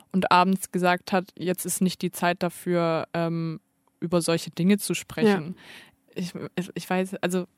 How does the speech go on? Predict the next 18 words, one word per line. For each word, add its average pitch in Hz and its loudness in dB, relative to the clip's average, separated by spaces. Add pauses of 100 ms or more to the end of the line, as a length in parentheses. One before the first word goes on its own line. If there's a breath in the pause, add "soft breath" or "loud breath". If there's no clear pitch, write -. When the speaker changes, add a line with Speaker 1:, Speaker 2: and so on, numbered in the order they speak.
(500)
Speaker 1:
so, 196 4 (400)
warum, 190 2
wa-, 196 8
also 185 2
wenn, 208 6 (640)
wenn 190 4
nicht 208 4
die 175 -4
Zeit, 196 0
wann, 175 2
also 175 2
wenn 180 4
nicht 180 2
jetzt - 0
die 202 -6
Zeit, 165 -2
wann 160 -4
dann? 156 -6